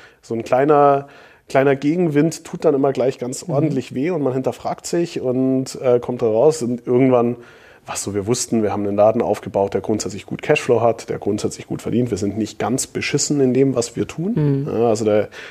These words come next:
Speaker 1: über die Zeit ergibt sich natürlich auch ein gewisses Selbstvertrauen, glaub ich.
Speaker 2: Die Segel werden also irgendwann gesetzt, gestellt,
Speaker 1: Genau,
Speaker 2: ja,
Speaker 1: genau.
Speaker 2: und, äh, dann geht's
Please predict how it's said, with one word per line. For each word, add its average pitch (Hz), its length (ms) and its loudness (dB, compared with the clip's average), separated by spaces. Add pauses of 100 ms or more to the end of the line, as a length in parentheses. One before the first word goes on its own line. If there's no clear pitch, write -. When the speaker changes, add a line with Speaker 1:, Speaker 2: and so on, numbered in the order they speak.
(180)
Speaker 1:
über 110 160 -2
die 110 120 -2
Zeit 123 320 2
ergibt 120 300 0
sich - 160 -4
natürlich 113 340 -2
auch 107 80 -2
ein 120 80 -2
gewisses 110 400 -4
Selbstvertrauen, - 720 -6
glaub 151 220 -6
ich. 175 140 -16
Speaker 2:
Die 165 200 0
Segel 170 380 2
werden 165 180 2
also 165 240 0
irgendwann 165 320 0
gesetzt, 160 480 -2
gestellt, 180 680 0
Speaker 1:
Genau, 202 100 0
Speaker 2:
ja, 196 140 2
Speaker 1:
genau. - 20 -2 (120)
Speaker 2:
und, 185 120 -8
äh, 175 320 -2
dann 170 320 -4 (380)
geht's - 480 -2